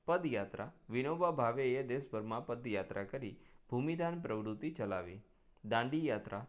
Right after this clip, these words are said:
મીઠાના કાયદા વિરુદ્ધ, ગાંધીજીએ ગાંધી આશ્રમથી દાંડી સુધી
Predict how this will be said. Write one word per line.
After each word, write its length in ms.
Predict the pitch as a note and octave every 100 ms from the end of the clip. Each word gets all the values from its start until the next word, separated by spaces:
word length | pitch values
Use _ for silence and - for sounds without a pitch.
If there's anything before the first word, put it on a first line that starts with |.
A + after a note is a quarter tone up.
| - -
મીઠાના 520 | A2+ C3 F3+ E3+ F3+ G3+ -
કાયદા 420 | - A2+ A2 G2+
વિરુદ્ધ, 340 | A2+ D3 B2 F#2+ -
ગાંધીજીએ 580 | A#2 A#2+ C#3 E3 E3 E3+
ગાંધી 420 | C#3 G#2+ G#2 C3+
આશ્રમથી 480 | C#3+ - C#3+ D3+ D3+
દાંડી 320 | C3+ G#2+ G#2
સુધી 340 | - D#3 A#2+